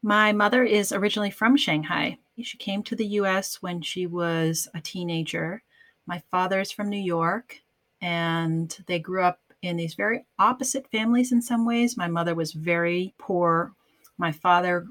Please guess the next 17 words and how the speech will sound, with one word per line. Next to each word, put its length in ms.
was 200
born 240
into 400
a 60
very 680
wealthy 720
New 100
York 240
family. 500
But 360
both 260
of 80
them 300
had 840
extremely 960
traumatic 760
childhoods 800